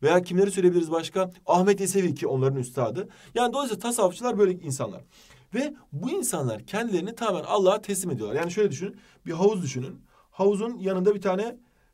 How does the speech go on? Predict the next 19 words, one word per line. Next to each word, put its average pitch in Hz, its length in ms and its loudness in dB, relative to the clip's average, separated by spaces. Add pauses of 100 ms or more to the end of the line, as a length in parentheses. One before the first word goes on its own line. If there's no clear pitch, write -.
buz 175 380 0 (120)
parçası 127 380 -4
düşünün, 104 280 -10
buz 160 160 -8
parçası. - 320 -10 (260)
Bu 170 160 -8
buz 247 180 -2
parçası 208 640 -4 (300)
erir 208 200 6
gider 175 240 2
güneşte 113 280 -8
ama 139 140 -4
kendini 156 260 -4
havuza 175 260 0
atarsa 185 300 -2
ne 190 60 -2
olur? 208 160 -6 (220)
Havuzun 156 300 -2
içinde 202 460 -2